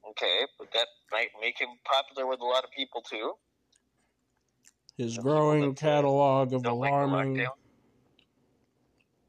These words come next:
Speaker 1: His growing what?
Speaker 2: Catalog of alarming provoca-, provocations on social media and the House floor.
Speaker 1: Okay.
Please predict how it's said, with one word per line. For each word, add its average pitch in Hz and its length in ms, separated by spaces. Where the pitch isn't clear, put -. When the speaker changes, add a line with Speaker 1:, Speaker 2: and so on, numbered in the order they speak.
Speaker 1:
His 98 120
growing 127 240
what? 135 240
Speaker 2:
Catalog 131 640
of 120 140
alarming 127 720
provoca-, 123 720
provocations 127 1160
on 107 180
social 120 460
media 117 500
and 117 280
the 110 60
House 113 680
floor. 110 540
Speaker 1:
Okay. 95 380